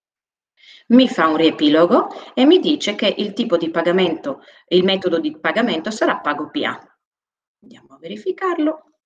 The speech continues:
Perfetto. Procedi al pagamento.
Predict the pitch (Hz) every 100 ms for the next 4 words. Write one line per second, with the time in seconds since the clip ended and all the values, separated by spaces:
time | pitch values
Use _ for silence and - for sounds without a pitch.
0 | _ _ _ - 139 - - 127 - -
1 | - - _ _ _ _ _ _ _ 156
2 | 147 139 - 143 131 123 135 127 - 131
3 | - 339 - -